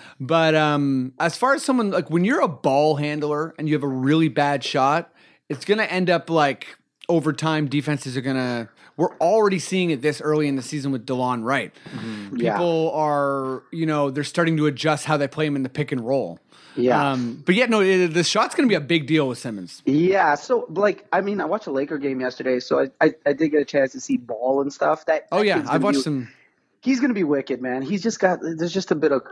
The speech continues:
Speaker 3: like, confidence and a bit of the game that, like, once he figures out the speed, like, you could just tell the way he spaces out all his teammates and his passing.
Speaker 1: Oh, yeah.
Speaker 3: He's fucking dope. But Kuzma, that
Speaker 1: Oh, yeah,
Speaker 3: kid
Speaker 1: Ku-,
Speaker 3: is
Speaker 1: Kuzma is,
Speaker 3: fucking
Speaker 1: like, yeah, exa-
Speaker 3: wicked.
Speaker 1: yeah.
Speaker 2: Mm.
Speaker 1: He,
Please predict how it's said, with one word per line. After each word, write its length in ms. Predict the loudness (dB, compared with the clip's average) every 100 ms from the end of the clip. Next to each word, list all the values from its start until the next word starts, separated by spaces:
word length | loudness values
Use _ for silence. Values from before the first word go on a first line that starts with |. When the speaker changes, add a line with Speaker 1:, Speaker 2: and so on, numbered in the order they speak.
| -2
Speaker 3:
like, 200 | -2 0
confidence 640 | 0 2 2 0 0 0
and 80 | -2
a 40 |
bit 120 | 0
of 80 | 0
the 60 | -2
game 320 | -2 -2 0
that, 200 | 2 0
like, 120 | -2 -4
once 180 | -6 -8
he 80 |
figures 320 | -8 -2 0 0
out 100 | -2
the 80 |
speed, 520 | -6 -6 -2 0 0 2
like, 240 | 0 -2
you 80 | -2
could 100 | 0
just 180 | 0 -2
tell 260 | 0 0 2
the 100 | 2
way 300 | 2 2 0
he 340 | -2 -4 -4
spaces 480 | -4 0 0 0 0
out 180 | 2 4
all 160 | 2 2
his 100 | -2
teammates 540 | 0 2 2 0 0
and 120 | -2
his 160 | -2 -4
passing. 460 | -2 0 2 2
Speaker 1:
Oh, 40 | 2
yeah. 60 | 0
Speaker 3:
He's 100 | 0
fucking 360 | 0 2 0
dope. 300 | 2 2 2 -2 -20 _
But 240 | -4 -4
Kuzma, 720 | -4 0 0 0 2 2 2 -2 _ _ _
that 360 | -6 -2 -2 0
Speaker 1:
Oh, 100 | 2
yeah, 100 | 2
Speaker 3:
kid 100 | 0
Speaker 1:
Ku-, 120 | -2
Speaker 3:
is 80 | 0
Speaker 1:
Kuzma 440 | 0 0 2 2 4
is, 120 | 2
Speaker 3:
fucking 160 | 2 2
Speaker 1:
like, 0 |
yeah, 160 | 2 2
exa- 40 | 2 0 -2
Speaker 3:
wicked. 240 | -4 -4 -8 _
Speaker 1:
yeah. 300 | 0 0 -2
Speaker 2:
Mm. 260 | -8 -10 -6
Speaker 1:
He, 320 | -4 -2 -4